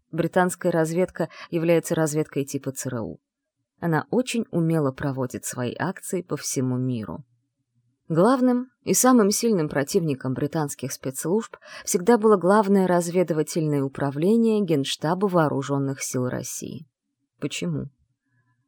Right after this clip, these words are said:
Они отлично знают и понимают, что, в отличие от С В Р, русская военная разведка —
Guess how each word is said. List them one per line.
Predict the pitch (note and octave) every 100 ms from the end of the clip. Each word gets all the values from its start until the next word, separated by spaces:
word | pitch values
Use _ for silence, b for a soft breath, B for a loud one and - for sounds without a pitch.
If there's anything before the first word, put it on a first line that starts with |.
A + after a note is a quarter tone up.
| _ -
Они | E3 E3+
отлично | F#3 G#3+ - F#3+
знают | F3+ G3+ F3
и | -
понимают, | E3+ E3+ G#3+ G#3 C#3+
что, | - E3+
в | C3+
отличие | C3+ C#3+ C#3+ - C3+
от | -
С | B2 -
В | B2
Р, | C3 F3 G3 - -
русская | D3+ D3 - C#3+
военная | C3+ D3 C3+ C3 B2+ B2+
разведка — | B2 B2 C3 F#3 - A#2 B2+